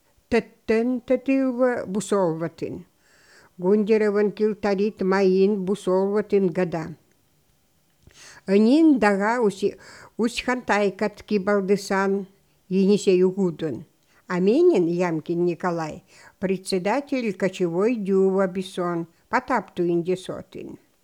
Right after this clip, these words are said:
Абаконанин Ямкин Александра баюмни бисон, амака панкагер хаман бисон. Анинин Сапожникова Анисия,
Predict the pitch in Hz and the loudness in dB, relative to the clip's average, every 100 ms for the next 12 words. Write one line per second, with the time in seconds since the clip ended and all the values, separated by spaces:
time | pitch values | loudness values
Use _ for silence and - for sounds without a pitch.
0 | _ - - - 190 233 240 370 403 254 | _ -20 -20 -6 0 0 2 2 2 4
1 | 196 175 147 131 190 190 190 160 - 165 | 4 2 0 -4 -4 -2 -2 -2 -4 -4
2 | 160 175 175 - 175 180 165 170 175 311 | -4 -4 -6 -6 -6 -6 -6 -4 0 2
3 | 269 233 226 226 214 208 202 202 196 196 | 2 0 0 0 0 -4 -6 -4 -2 -4
4 | - _ - - - 170 165 160 175 202 | -10 _ -20 -18 -8 -6 -6 -6 -6 -6
5 | 254 - - 240 277 196 185 185 180 190 | -6 -12 -10 -8 -4 -2 0 0 -2 -4
6 | 202 208 180 180 180 208 - 170 131 - | -2 -2 -2 -2 -2 -6 -6 -8 -8 -12
7 | _ _ _ _ - 196 214 214 226 294 | _ _ _ _ -4 0 2 2 2 0
8 | 302 - 202 - 185 185 180 180 175 170 | -2 -6 -6 -2 -2 -2 -4 -4 -6 -6
9 | 165 165 208 269 - 185 151 170 | -2 -2 -2 -4 -6 -4 -6 -10